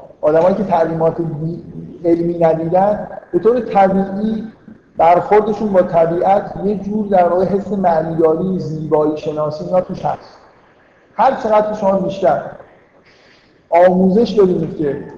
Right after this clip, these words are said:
جهان رو هم رو فیزیکی نگاه کنید، راه باز می‌شه که اگر هم یه روزی همچین احساسایی بهتون دست داد، احساس کنید دارید حقیقت رو می‌بینید. الان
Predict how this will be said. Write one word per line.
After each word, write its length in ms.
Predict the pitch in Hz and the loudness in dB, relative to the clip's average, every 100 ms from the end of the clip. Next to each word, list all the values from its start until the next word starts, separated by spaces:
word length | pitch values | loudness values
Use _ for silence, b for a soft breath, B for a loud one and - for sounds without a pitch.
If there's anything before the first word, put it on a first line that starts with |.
| - | -4
جهان 280 | 151 175 196 | 2 4 4
رو 60 | 220 | 4
هم 200 | 226 226 | 2 -2
رو 80 | |
فیزیکی 440 | 214 196 180 190 220 | -4 -4 -4 -4 -4
نگاه 420 | 196 170 170 170 | 0 2 2 2
کنید، 320 | 170 190 185 - - b b b b _ | -2 0 -4 -6 -12 b b b b _
راه 380 | 143 202 226 180 | 2 4 4 4
باز 260 | 202 226 220 | 6 6 4
می‌شه 320 | 220 226 - | -2 -2 0
که 240 | 214 214 208 | 4 4 4
اگر 360 | 185 220 233 208 | 2 6 6 6
هم 120 | 190 | 4
یه 60 | 185 | 2
روزی 280 | 175 175 | 0 0
همچین 440 | 175 170 165 170 165 | 2 2 0 -8 -4
احساسایی 540 | 165 160 170 160 175 170 | -2 -2 0 0 0 0
بهتون 280 | 170 170 170 | 0 -2 2
دست 220 | 170 - | 2 4
داد، 140 | 220 | 2
احساس 260 | 214 - 202 | 2 2 -2
کنید 220 | 220 220 | -2 0
دارید 160 | 220 208 | 2 2
حقیقت 420 | 185 180 196 214 | 2 4 2 2
رو 60 | 160 | -2
می‌بینید. 1400 | - - - - _ _ _ _ _ _ _ _ - 165 | -6 -10 -18 -20 _ _ _ _ _ _ _ _ -12 -2
الان 180 | 156 | 0